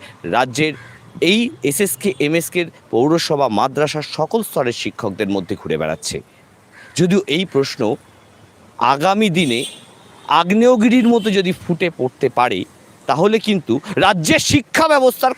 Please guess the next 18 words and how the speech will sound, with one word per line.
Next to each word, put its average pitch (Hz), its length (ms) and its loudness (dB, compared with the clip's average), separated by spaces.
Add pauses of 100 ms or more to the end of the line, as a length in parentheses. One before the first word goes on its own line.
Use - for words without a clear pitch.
কঙ্কালসার 208 720 0
চেহারাটা 165 460 2 (580)
আবারও 190 320 4
একবার 143 380 2
ফুটে 147 240 -2
উঠবে, 113 320 0 (160)
যেটা 285 160 2
দু 247 180 4
হাজার 269 260 2
একুশের 220 440 0
আগে 160 180 0 (200)
একবার 139 320 -2
দেখা 95 240 -6
গিয়েছিল। 78 420 -8 (960)
এখন 160 340 -2
দেখার 143 280 -2
একটাই 107 420 -4
জিনিস, 80 340 -12